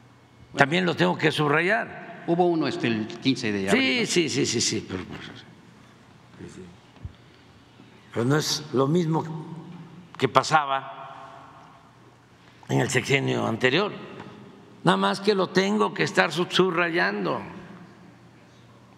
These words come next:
Speaker 1: Ya hasta aburro. Además, como no hablo de corrido, y tengo que estar repite y repite y parezco disco rayado,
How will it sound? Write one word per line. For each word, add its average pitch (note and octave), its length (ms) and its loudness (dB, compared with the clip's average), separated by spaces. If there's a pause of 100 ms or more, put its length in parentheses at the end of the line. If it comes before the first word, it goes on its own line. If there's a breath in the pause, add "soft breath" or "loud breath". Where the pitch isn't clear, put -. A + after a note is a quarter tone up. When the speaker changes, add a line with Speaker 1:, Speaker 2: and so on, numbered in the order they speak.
(1900)
Speaker 1:
Ya C#3+ 180 4
hasta G#2+ 560 -2 (720)
aburro. A#2+ 760 2 (180 loud breath)
Además, C3 340 0 (320)
como F#2 280 -6
no D#3 260 2
hablo F#3 280 -2
de E3 100 0
corrido, D#3 500 0 (920)
y - 100 -14
tengo D#3+ 200 2
que A#2+ 80 0
estar D3+ 220 4
repite C#3 520 0
y C3 40 2
repite B2+ 480 2
y B2 60 2
parezco B2 500 2
disco D#3 320 2
rayado, D3 400 2